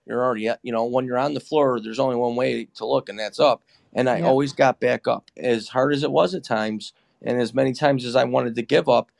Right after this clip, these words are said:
Speaker 1: I couldn't, and I didn't. And that's why I'm still here, and that's why I'm so humble, and that's why I'm able to make laughter out of my past. Because you know what? I want everybody to,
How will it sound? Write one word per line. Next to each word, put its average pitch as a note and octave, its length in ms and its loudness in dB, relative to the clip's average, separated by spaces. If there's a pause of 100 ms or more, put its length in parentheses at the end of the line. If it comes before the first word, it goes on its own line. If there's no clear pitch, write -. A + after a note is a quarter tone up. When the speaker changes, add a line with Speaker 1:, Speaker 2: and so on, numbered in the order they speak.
(240)
Speaker 1:
I A2+ 140 2
couldn't, B2 500 -2 (100)
and A#2 160 -2
I A2 80 0
didn't. A2 460 -2
And A#2 100 -2
that's C3 180 0
why F#3 160 4
I'm F3 100 0
still - 220 0
here, E3 220 2
and B2 100 0
that's B2 220 0
why C3 140 6
I'm A#2 100 0
so A#2+ 260 2
humble, B2+ 500 2 (320)
and C3 180 0
that's C3 220 2
why C3+ 180 4
I'm B2 100 -4
able B2+ 320 -6
to A2+ 120 -10
make A2 320 -6 (1160)
laughter A2 600 2
out A2 160 4
of G#2 100 -6
my G#2 160 -2
past. G2 460 -2
Because C3+ 300 -4
you D3 60 0
know D#3 100 2
what? C#3+ 280 2 (300)
I C#3 120 2
want D#3+ 240 0
everybody C3 640 0
to, - 240 -2